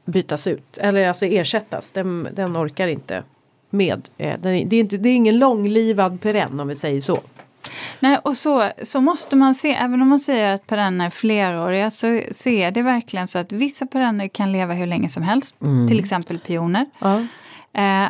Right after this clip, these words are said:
Speaker 2: andra kommer gå ut.
Speaker 1: Ja.
Speaker 2: Nepeta kan vara en sån,
Speaker 1: Mm.
Speaker 2: till exempel. Eh, så att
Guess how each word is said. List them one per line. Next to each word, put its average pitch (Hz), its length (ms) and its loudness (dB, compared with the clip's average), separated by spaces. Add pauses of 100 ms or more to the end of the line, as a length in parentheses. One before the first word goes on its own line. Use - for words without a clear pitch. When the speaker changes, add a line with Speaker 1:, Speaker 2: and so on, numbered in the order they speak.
(100)
Speaker 2:
andra 233 440 0
kommer 202 380 -2
gå 277 160 0
ut. - 500 -6
Speaker 1:
Ja. 247 100 4 (140)
Speaker 2:
Nepeta 175 420 -4
kan 269 220 2
vara 285 120 6
en 269 100 6
sån, 262 340 -2
Speaker 1:
Mm. 151 300 0
Speaker 2:
till 240 180 0
exempel. 233 580 -2 (1040)
Eh, 226 600 2
så 247 180 -2
att 240 140 0